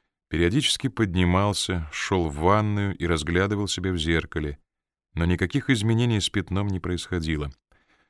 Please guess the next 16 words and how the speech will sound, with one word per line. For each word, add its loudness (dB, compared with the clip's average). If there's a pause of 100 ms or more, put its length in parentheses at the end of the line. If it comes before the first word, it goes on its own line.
(560)
Оно -2
расплылось 0
по 0
щеке, 0
живописно 0
выделяясь 2
своей -2
густой, -2
насыщенной -4
синевой. -8 (1700)
С -16
чего -2
вдруг -2
появилась -2
эта -6
метка? -4